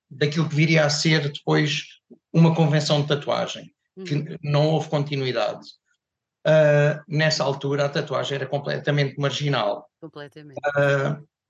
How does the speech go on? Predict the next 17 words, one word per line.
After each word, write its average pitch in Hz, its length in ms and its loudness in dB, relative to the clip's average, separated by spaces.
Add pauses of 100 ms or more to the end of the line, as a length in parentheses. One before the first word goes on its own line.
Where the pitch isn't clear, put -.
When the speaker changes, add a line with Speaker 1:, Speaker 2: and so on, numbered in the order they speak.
(600)
Speaker 1:
eu 196 80 0
sou-te 240 220 0
sincero, 151 680 2
eu, 190 320 0
eu 196 160 2
não, 202 560 2 (1400)
eu 170 120 2
n-, 175 240 0
não 170 120 2
sou 185 160 -2
uma 180 140 0
pessoa 175 460 -2
que 175 60 -6
me 175 440 0
considero 165 500 -2
um 160 60 0
saudosista, 170 1040 -4